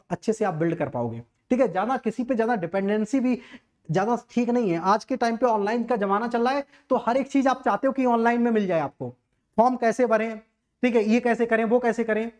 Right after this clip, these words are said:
राइट। ये चीजें खुद भी करो, अपना टाइम सेव करो, कम से कम लेक्चर्स अटेंड करो, ठीक है, कम से कम चीजें देखो, खुद अपने आप को डे-, डेवलप करो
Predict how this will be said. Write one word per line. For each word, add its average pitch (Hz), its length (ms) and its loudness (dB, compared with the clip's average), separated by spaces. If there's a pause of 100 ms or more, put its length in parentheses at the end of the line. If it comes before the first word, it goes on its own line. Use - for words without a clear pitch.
(440)
राइट। 226 320 2 (580)
ये 220 180 4
चीजें 262 240 0
खुद 220 200 -2
भी 247 120 2
करो, 156 300 -4 (340)
अपना 247 240 0
टाइम 226 280 0
सेव 202 260 -4
करो, 127 220 -8 (500)
कम 233 140 0
से 277 180 0
कम 262 260 0
लेक्चर्स 208 420 0
अटेंड 202 260 -2
करो, 123 220 -8 (1400)
ठीक 254 140 2
है, 196 140 0 (260)
कम 233 140 2
से 262 140 0
कम 269 180 0
चीजें 240 320 2
देखो, 214 340 0 (680)
खुद 277 240 2 (260)
अपने 240 240 0
आप 233 140 0
को 240 80 0
डे-, 180 200 -8
डेवलप 202 360 -2
करो 220 280 0